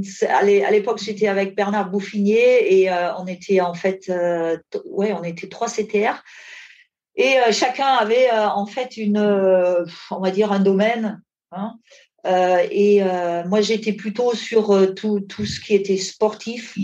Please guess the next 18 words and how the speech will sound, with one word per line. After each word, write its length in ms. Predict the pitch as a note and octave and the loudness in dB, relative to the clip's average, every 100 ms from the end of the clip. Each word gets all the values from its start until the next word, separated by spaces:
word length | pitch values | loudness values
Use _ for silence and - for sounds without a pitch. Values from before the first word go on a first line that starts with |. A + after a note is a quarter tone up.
| - - _ _ - | -6 -8 _ _ 0
euh, 140 | F#3+ | 2
des 120 | G3 | 2
stages 380 | G3 G#3 G3+ - - - | 2 2 0 -2 -12 -20
sportifs 640 | - G#3 G3 B3 C#4 A3+ | -2 -2 -2 -8 -6 2
et 100 | G3+ | 2
aussi 300 | G3 A3 G#3+ | 2 0 0
mise 180 | G#3 G3+ | 2 2
en 100 | G3 | 0
place, 400 | G#3+ A3+ - G3 | 0 0 -2 0
euh, 160 | F#3+ | 0
du 180 | F#3 F#3 | -2 -8
pôle, 340 | - G3+ G#3 G3 | 0 4 4 4
euh, 260 | F3+ F3 | 2 0
pôle 200 | E3+ G#3 | 0 0
espoir, 520 | F#3+ - G3+ G3+ G3+ | 0 -2 0 0 0
euh, 160 | F#3 F3 | -2 -2
de 100 | F3 | -4
Vers-sur-Marne. 580 | F3 F3 - D#3+ D#3 | -6 -8 -12 -16 -20